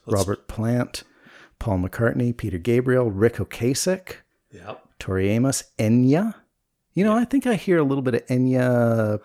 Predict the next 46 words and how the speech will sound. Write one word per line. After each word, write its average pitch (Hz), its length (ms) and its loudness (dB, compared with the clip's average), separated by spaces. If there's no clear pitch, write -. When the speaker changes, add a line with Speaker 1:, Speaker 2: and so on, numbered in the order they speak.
Speaker 2:
production 127 420 0
values 117 420 2
coming 123 300 2
through 123 220 2
on 113 80 2
some 117 220 -4
of 110 60 -2
these 113 140 -2
songs. 127 580 -4
Wang 90 400 -4
Chung. 113 380 -8
Speaker 1:
Yeah. 107 300 -6
Speaker 2:
Yeah. 202 300 -10
Speaker 1:
<laughs> - 80 -6
You - 100 -12
said - 240 -14
that 107 180 -4
really 107 180 -8
well. 101 260 -8
Speaker 2:
Thank 123 180 -6
you. 98 200 0
And, 117 260 0
and 127 140 0
he 185 180 -2
co-wrote 131 720 -2
Everybody 101 380 -2
Wants 98 320 -6
to 107 100 -8
Rule 95 180 -6
the 92 100 -6
World. 90 460 -8
Speaker 1:
Yeah. 85 600 -10
Speaker 2:
So, 90 500 -6
but, 101 180 -2
you 196 100 0
know, 101 240 -2
we, 233 340 0
we 202 140 -2
understand, 104 640 -4
I 107 60 -6
think, - 200 -8
a 107 60 -6
little 95 200 -4
bit 101 300 -8
about 101 260 -6
producers. - 720 -8